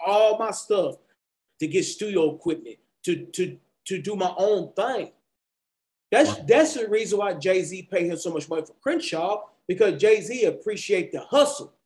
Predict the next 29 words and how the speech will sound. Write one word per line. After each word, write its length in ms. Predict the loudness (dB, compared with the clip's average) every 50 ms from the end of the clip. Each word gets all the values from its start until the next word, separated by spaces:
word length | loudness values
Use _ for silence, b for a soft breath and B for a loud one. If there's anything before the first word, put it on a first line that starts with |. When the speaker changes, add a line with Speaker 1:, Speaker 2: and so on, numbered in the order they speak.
| _ _ _ _ _ _ -2
Speaker 1:
'Cause 140 | -2 0
when 100 | 0 0
he 80 | -2 -2
came 160 | -2 -2 0
out 60 | 0
and 80 | 0 0
said, 420 | 2 2 4 6 6 6 4 4 2
"I'm 160 | -4 -4 -4
selling 320 | -2 0 2 2 2 2 0
for 100 | -6 -10
a 80 | -10 -8
hundred 280 | -6 -6 -6 -4 -2
dollars 240 | 0 0 0 0 -2
an 60 | -4 -2
album," 440 | 0 2 2 2 2 0 -4 -6 -8 -10 _ _ -4
yeah, 180 | -2 2 2 2
it 140 | 2 2
sound 300 | 2 2 0 0 0 -2
crazy, 580 | -6 -4 -4 -2 -2 -4 -6 -10 -14 -14 -16 -18 _ _ _ _ _ 0
but 240 | 2 2 2 2
for 80 | 0 -2
him 540 | -2 -2 -2 -4 -2 -2 -2 -2 -4 -6 -6 -6
to 80 | -6
say 300 | -6 -4 0 2 4 4
that 280 | 6 4 4 2 0 -4
and 180 | -8 -10 -10
confident 480 | -8 -6 -4 -4 -4 -4 -4 -4 -4 -2
what 160 | -2 -4 -4
he 200 | -6 -8 -16 -20